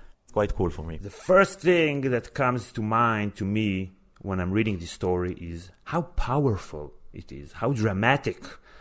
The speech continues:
Speaker 2: and engaging. Like, the moment I re-, I read the first lines, "In the beginning, God created the heaven and earth." I'm like, "Ooh,"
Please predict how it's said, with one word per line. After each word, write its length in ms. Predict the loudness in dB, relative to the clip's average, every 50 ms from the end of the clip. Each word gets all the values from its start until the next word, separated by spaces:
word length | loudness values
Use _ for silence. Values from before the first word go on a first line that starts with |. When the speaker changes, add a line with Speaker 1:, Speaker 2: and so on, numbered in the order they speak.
| -20 -20 -20 -20 -20 -20 -20 -18 -10 -6
Speaker 2:
and 340 | -4 -4 -2 -2 -4 -6 -6 -4
engaging. 840 | -4 -2 0 2 4 6 6 6 4 2 0 -4 -6 -8 -12 -10 -6
Like, 140 | -6 -4 -4
the 140 | -2 -2 0
moment 440 | 2 4 4 6 6 4 4 4 4
I 40 | 4
re-, 280 | 4 4 4 4 4
I 40 | 4
read 240 | 4 4 4 2 0
the 80 | 0 0
first 320 | 2 4 4 4 4 4
lines, 600 | 4 6 6 6 4 2 0 -2 -6 -8 -14 -18 -16 -16 -14 -14 -14 -14 -14 -8
"In 300 | -2 2 4 6 6 8
the 80 | 8 8
beginning, 720 | 8 8 8 6 4 4 2 0 -2 -4 -6 -6 -8 -10 -10 -6
God 380 | -2 0 2 4 4 4 2 0
created 800 | -2 -2 0 2 4 4 4 4 2 0 0 0 0 0 0 -4
the 120 | -8 -8
heaven 640 | -4 2 6 8 8 8 6 4 2 2 0 -4 -6 -8 -6
and 160 | -6 -6 -6 -6 -4
earth." 540 | -4 -4 -4 -6 -8 -12 -12 -12 -12 -14 -16 -10 -4
I'm 160 | 0 2 4
like, 180 | 4 2 2 2
"Ooh," 140 | -2 -4 -4